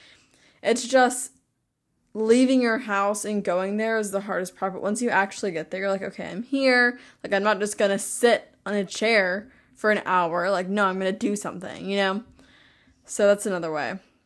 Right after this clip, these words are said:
Um, another way to stay motivated is to track your progress. And so when you track your progress, then you can celebrate, like, your,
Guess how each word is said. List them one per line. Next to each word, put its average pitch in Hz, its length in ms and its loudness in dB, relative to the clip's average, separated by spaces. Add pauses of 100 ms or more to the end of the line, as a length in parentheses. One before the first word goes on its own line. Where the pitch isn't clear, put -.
(640)
Um, 202 220 4
another 220 240 4
way 254 80 6
to 254 60 8
stay 269 180 -2
motivated 254 680 2
is 185 380 0
to 202 200 -2
track 196 420 -2
your 185 160 -4
progress. 233 840 -2 (480)
And 196 200 -4
so 202 180 -2
when 196 80 -2
you 247 120 -2
track 233 320 -2
your 196 100 -4
progress, 208 640 0
then 196 180 -8
you 196 80 -8
can 196 160 -6
celebrate, 196 800 2 (760)
like, 196 240 -4
your, 185 440 2